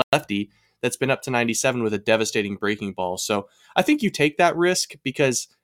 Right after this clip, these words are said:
like, the, the ultimate upside here, the ceiling of a Noah Schultz isn't your run-of-the-mill average high school righty that settles in as a number three. Like, Noah Schultz has ace potential if he ever throws as many strikes,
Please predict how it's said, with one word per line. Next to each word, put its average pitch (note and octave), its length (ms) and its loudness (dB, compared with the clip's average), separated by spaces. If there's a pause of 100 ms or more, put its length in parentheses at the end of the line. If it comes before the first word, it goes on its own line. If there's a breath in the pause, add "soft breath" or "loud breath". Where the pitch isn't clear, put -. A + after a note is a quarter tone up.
(580)
like, C#3 260 0
the, C3+ 220 -2
the B2+ 240 -2
ultimate E3+ 560 0
upside C#3 500 0
here, D3 180 -2
the A#2+ 100 -4
ceiling C#3 600 0
of C3+ 140 -4
a C#3+ 60 -2
Noah C#3+ 220 0
Schultz C#3+ 340 -4 (100)
isn't C#3 320 -2
your A#2 540 0
run-of-the-mill A2 1120 -2 (400)
average G#2+ 800 0
high A2+ 220 -2
school G#2 340 -6
righty G#2 460 -2
that G2+ 240 -8
settles G#2+ 500 -2
in G#2 160 -2
as G2 140 -6
a G#2+ 40 -2
number G2+ 280 -4
three. A2 260 -4
Like, F#2+ 180 -6
Noah D#3+ 200 -2
Schultz C#3 240 -6
has G#2+ 240 -2 (500)
ace C3+ 280 2
potential A#2 640 -4
if G2 100 -10
he A2+ 180 -4
ever A#2+ 240 -2
throws A2 440 -2
as G2 120 -6
many G#2 220 -4
strikes, A2 640 -2